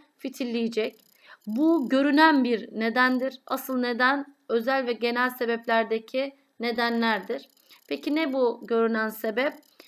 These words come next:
Avusturya Macaristan veliahtı Ferdinand, e, Saraybosna'ya bir seyahate çıkıyor eşiyle birlikte ve Sırplı bir milliyetçi tarafından bu seyahat sırasında öldürülüyor.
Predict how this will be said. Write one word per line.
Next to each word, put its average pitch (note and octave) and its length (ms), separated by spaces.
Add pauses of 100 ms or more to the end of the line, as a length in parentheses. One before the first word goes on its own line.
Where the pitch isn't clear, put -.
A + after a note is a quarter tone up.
(280)
Avusturya D4+ 360
Macaristan D4+ 600
veliahtı C4 640 (280)
Ferdinand, C4+ 640 (520)
e, A3+ 380
Saraybosna'ya B3+ 1040 (160)
bir B3+ 200
seyahate A#3 500
çıkıyor B3+ 460 (220)
eşiyle A3+ 440
birlikte B3 520 (800)
ve B3+ 420 (800)
Sırplı C4 360
bir B3+ 120
milliyetçi B3 480
tarafından - 800 (580)
bu B3+ 80
seyahat - 360
sırasında A#3 640 (340)
öldürülüyor. G3 680